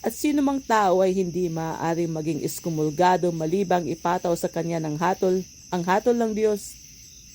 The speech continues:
Wala nang iba pang paraang magagawa siya upang ibagsak ang itinayo ng Papa na napakalaking kahariang sumasakop sa pamahalaan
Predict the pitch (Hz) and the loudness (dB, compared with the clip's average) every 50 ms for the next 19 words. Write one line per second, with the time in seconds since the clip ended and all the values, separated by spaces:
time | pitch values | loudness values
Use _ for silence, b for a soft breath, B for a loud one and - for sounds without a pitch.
0 | - - - - - - - - - - - - - - - - - - - - | -20 -20 -20 -20 -20 -20 -20 -20 -20 -20 -20 -20 -20 -20 -20 -20 -20 -20 -20 -20
1 | - - - - - - - - - - - - - - 170 185 185 185 180 185 | -20 -20 -20 -20 -20 -20 -20 -20 -20 -20 -20 -20 -8 0 2 2 4 4 2 2
2 | 185 185 185 175 185 165 175 170 - 185 180 180 180 - 180 175 170 - - 185 | 2 2 2 0 0 0 0 -2 0 -2 -2 -2 -2 -4 -4 -4 -2 -2 -2 -2
3 | 185 185 170 165 160 175 185 196 190 202 202 202 196 208 - - 208 190 185 - | -2 -4 -4 -4 -4 -4 -4 -2 -2 -2 0 0 0 0 -2 -2 -2 -2 0 -2
4 | 196 196 - - 185 - - 175 151 165 160 151 - - 220 202 202 196 - - | -4 -4 -4 -6 -8 -6 -8 -6 -6 -6 -8 -8 -6 -4 -4 -4 -4 -4 -6 -10
5 | 190 - 190 - 190 180 175 165 170 190 220 240 233 226 214 - 233 233 233 233 | -8 -8 -8 -8 -6 -6 -2 -2 0 2 2 2 0 -2 -4 -4 -4 -4 -2 -2
6 | 233 214 190 - B B B B B B - 180 180 175 170 160 165 170 175 - | -2 -4 -4 -6 B B B B B B -6 -2 -2 0 0 0 -2 -2 -4 -2
7 | - 185 - 180 165 160 156 160 - 165 160 156 - 151 160 170 165 160 160 160 | -4 -4 -2 0 0 0 0 -2 -2 -4 -4 -4 -6 -6 -2 -2 0 0 0 0
8 | - - 175 190 196 185 - - 175 170 170 170 - 202 196 196 - 208 - - | 2 2 0 0 0 -4 -4 -6 -4 -4 -4 -2 0 0 0 0 -2 -4 -4 -2
9 | - 202 - - - 208 220 226 214 208 220 214 196 190 185 - 160 202 202 196 | -4 -4 -4 -2 -2 0 0 0 -2 0 0 2 2 2 2 2 0 0 0 0